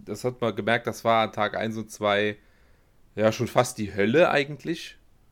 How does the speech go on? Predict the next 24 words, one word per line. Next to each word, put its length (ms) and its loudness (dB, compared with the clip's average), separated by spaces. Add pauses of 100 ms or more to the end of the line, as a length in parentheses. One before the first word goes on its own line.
(140)
Scheiß 380 0
Wetter, 580 0
scheiß 300 0
Temperatur, 960 -2 (460)
äh, 240 -2 (160)
da 200 -2
wurde 220 -6
quasi 320 0
das 120 -6
ganze 320 -6
Equipment 440 -8
auf 160 -2
Herz 220 0
und 100 -6
Nieren 240 -4
geprüft. 560 -8 (720)
Äh, 140 0
jetzt 160 -2
sind 160 -4
halt 360 -2 (120)
noch 100 -8
ein 120 -10
paar 280 2
mit, 300 -8